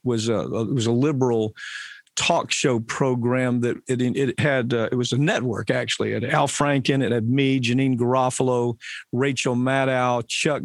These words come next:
D, Steve Earle, uh, Sam Seder, just, just a remarkable group of folks that were liberal talkers. And it lasted a,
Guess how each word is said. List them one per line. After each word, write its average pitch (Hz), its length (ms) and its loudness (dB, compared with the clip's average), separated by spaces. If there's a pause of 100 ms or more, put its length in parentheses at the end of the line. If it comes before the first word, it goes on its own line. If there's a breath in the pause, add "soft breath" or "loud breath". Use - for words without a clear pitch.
(100)
D, 123 520 0
Steve 135 480 0
Earle, 127 540 2 (400 loud breath)
uh, 139 80 -4
Sam 143 400 0
Seder, 127 720 0 (240 loud breath)
just, 190 240 -2 (160)
just 190 260 -2
a 147 80 2
remarkable 131 1120 0 (720 loud breath)
group 156 340 2
of 147 140 2
folks 160 400 0
that 139 160 0
were 131 120 2
liberal 143 380 0
talkers. 131 640 -2
And 170 100 0
it 196 140 -2
lasted 165 500 0
a, 123 180 2